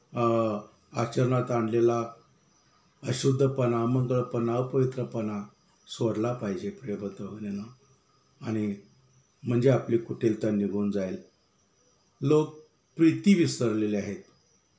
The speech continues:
बायबल आपल्याला सांगतं, "याच तो समय ओळखून तुम्ही आपलं आचरण करा." आणि आपल्यामध्ये असणारा सर्व वैरभाव नष्ट करा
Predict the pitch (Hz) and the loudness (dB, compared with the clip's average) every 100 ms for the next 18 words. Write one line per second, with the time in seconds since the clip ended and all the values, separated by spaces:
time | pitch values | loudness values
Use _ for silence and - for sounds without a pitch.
0 | _ _ _ 127 120 117 123 113 117 110 | _ _ _ 0 0 2 0 0 0 -2
1 | 104 113 107 104 120 123 156 147 - 127 | -2 -6 -8 -2 0 2 0 -2 -2 0
2 | 104 104 - _ - 139 139 165 165 143 | 0 -4 -18 _ -2 0 2 2 4 2
3 | 135 139 131 131 117 110 104 - - - | 2 2 2 2 0 0 -2 -10 -20 -20
4 | _ _ _ _ _ _ - 123 123 117 | _ _ _ _ _ _ -6 -2 2 2
5 | - - 110 110 101 110 101 98 110 - | 0 0 2 2 -2 -4 -4 -4 -10 -20
6 | _ _ _ _ _ - 123 131 127 135 | _ _ _ _ _ -4 2 4 4 4
7 | 139 135 135 131 - 139 135 135 151 175 | 4 4 4 4 2 0 0 0 -2 2
8 | 190 196 135 143 196 170 131 104 - _ | 4 4 4 4 4 4 2 0 -6 _
9 | _ _ _ _ 131 190 - 214 196 120 | _ _ _ _ 4 4 6 2 4 0
10 | 101 98 | -2 -6